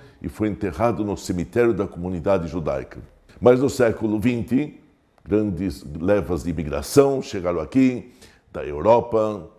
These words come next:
na metade do século vinte, do centro da Europa, dos países comunistas,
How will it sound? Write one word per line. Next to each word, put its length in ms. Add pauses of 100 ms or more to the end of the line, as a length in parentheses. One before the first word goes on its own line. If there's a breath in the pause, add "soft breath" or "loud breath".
(220)
na 80
metade 400
do 100
século 400
vinte, 560 (680 soft breath)
do 80
centro 480
da 80
Europa, 500
dos 180
países 320
comunistas, 960